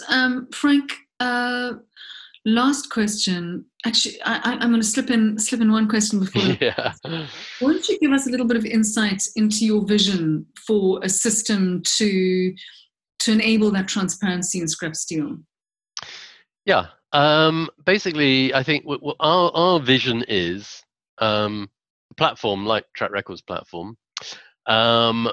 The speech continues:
Speaker 2: that provides access to the buyers all the time. Constant, they can go on the site and they can s-, see immediately.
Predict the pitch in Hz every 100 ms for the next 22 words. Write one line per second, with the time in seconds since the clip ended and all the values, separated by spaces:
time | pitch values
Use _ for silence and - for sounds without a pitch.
0 | - 117 120 117 107 - - 120 101 120
1 | 117 113 110 107 104 - 131 127 - 113
2 | 104 - - 131 123 107 - _ 101 107
3 | 98 92 113 92 71 90 113 - - -
4 | 143 127 101 117 87 87 - 120 - -
5 | 110 107 104 101 110 95 95 92 101 95
6 | 92 90 90 87 - - - 110 95 95
7 | 90 76 -